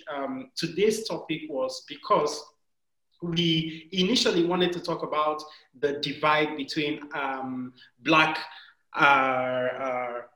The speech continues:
Black people in diaspora or African Americans, and then Africans, because there is this, um, divide,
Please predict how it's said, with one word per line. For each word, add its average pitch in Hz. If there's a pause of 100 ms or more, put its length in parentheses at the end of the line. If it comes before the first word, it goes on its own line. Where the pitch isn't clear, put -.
Black 165
people 170
in 147
diaspora 226 (260)
or 147
African 165
Americans, 196 (120)
and 160
then 156
Africans, 147 (140)
because 165
there 151
is 147
this, - (300)
um, 143
divide, 143